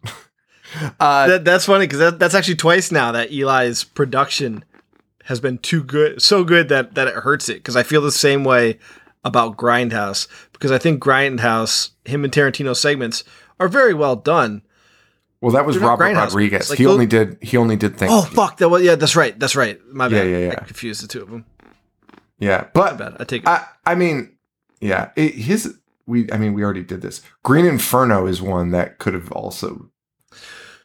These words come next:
Speaker 2: Dude, Green Inferno starts off so hot. Like, the first kill, you're like, "Oh my God, this movie is going to, like, uh, this movie's gonna blow my mind." And he just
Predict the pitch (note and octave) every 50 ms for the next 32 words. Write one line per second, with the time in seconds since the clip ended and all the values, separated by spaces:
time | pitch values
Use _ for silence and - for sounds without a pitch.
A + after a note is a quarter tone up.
0 | _ _ _ _ _ _ _ _ _ _ _ _ _ _ - - C3 G#2+ - _
1 | - - C3+ C#3+ D3 D#3+ F#3 G#3+ A3+ - - G3+ G3 F3+ E3 D#3 C#3 A#2+ - -
2 | - - D3 C3 B2+ C#3 C#3+ - - D#3+ C#3 C3+ B2 A#2 A2 A2 - - - -
3 | - _ _ _ _ _ _ _ _ _ _ - G#2+ - - - - - - -
4 | D3 C3+ D3 F3 E3+ C3+ C3+ C#3+ D3 C3 A2+ F#2+ - - - - A2 A2+ B2+ B2
5 | A#2 A2 - - A2 A2 - _ _ - C#3 C#3+ C#3+ - - F#3 F#3+ G3+ - -
6 | - - G#3 F#3 D#3 C#3+ C3+ C3 C3 B2+ D3+ D3+ D3+ D3+ C#3+ C3 A#2 A2+ A2+ -
7 | - C3+ C3 B2 A#2+ A#2+ C#3+ C#3+ - - D#3 D3 C#3 C3 C3 B2 A#2+ A2 G#2+ C3+
8 | C3+ B2+ B2 A#2 - - A2 - B2+ B2 A#2 - - A2+ A2 F2+ G2+ A2 B2 C#3
9 | D3+ C3+ C#3 - - E3 D#3 C#3 C3 A2 C3 A#2+ G#2 - C3+ C3 B2+ B2 A2+ A#2
10 | A#2+ A#2+ A2+ G#2+ G#2+ A#2+ C3+ C#3+ C#3 D3+ C#3 - - - -